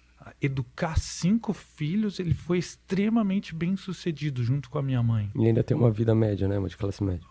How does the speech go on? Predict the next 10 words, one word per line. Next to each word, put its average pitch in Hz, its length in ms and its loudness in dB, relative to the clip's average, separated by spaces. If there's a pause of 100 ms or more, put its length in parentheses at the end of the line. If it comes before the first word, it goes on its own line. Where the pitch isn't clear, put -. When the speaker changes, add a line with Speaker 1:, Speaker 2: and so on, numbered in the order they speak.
(140)
Speaker 1:
Cara, 160 460 -2 (360)
e 139 280 -2 (1000)
batalhando 160 720 2 (220)
todo 220 480 4
dia 151 760 0 (180)
com 151 160 -4
o 147 60 -2
desejo 135 520 0
de 123 120 -2
morrer, 113 460 0